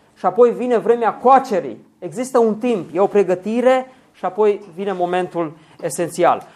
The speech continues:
Momentul care este momentul proclamării. Există pregătirea. Uitați-vă, Duhul lui Dumnezeu i-a vorbit lui Filip, i-a spus, „Scoală-te, du-te spre miază zi, pe drumul care se coboară din Ierusalim spre Gaza,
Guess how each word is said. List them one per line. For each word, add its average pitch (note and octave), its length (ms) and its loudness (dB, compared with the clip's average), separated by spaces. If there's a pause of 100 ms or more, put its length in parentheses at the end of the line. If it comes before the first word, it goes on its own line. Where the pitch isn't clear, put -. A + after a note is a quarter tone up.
(160)
Momentul D#4 440 2
care C#4+ 220 4
este C4+ 200 4
momentul C4+ 440 2
proclamării. G#3+ 720 2 (520)
Există C#4 360 4
pregătirea. C4 600 4
Uitați-vă, A3+ 560 4
Duhul D4+ 300 2
lui C#4 100 2
Dumnezeu A#3+ 520 2
i-a C#4 120 8
vorbit A3+ 360 0
lui G3+ 160 -4
Filip, C4+ 480 0 (300)
i-a A3 180 6
spus, A#3+ 320 -2
„Scoală-te, C4 500 6
du-te C#4 340 2
spre C4+ 200 -4
miază A#3 320 4
zi, A3+ 340 -4 (300)
pe F#3+ 120 -2
drumul B3+ 320 4
care A3+ 200 4
se A3 140 -4
coboară A3 400 4
din G#3 160 -6
Ierusalim G#3 500 0
spre G3 260 -6
Gaza, A3+ 680 4